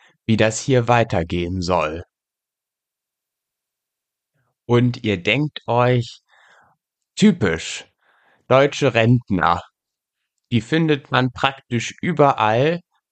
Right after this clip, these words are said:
nur eben nicht in Deutschland.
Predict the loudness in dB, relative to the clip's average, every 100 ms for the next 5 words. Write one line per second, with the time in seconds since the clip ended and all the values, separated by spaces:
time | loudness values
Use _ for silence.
0 | _ _ 0 4 4 4 2 2 4 2
1 | 2 -2 -8 -2 2 4 4 2 -4 -2
2 | -2 -4 -12